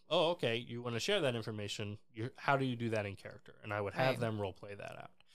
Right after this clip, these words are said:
Speaker 1: Um, it's pretty rare that metagaming outside of sharing monster stats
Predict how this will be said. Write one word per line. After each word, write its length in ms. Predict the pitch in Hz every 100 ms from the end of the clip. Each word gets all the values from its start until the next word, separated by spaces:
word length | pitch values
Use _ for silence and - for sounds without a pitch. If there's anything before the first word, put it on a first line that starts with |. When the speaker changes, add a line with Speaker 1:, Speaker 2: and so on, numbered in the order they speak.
| - - - -
Speaker 1:
Um, 420 | 117 107 104 104 -
it's 140 | 139
pretty 260 | - 208 220
rare 280 | 127 127 131
that 140 | 110
metagaming 480 | 117 120 117 110 113
outside 520 | 113 117 - 123 117
of 220 | 110 104 -
sharing 340 | - 113 104
monster 360 | 101 101 - 113
stats 580 | - 120 123 - -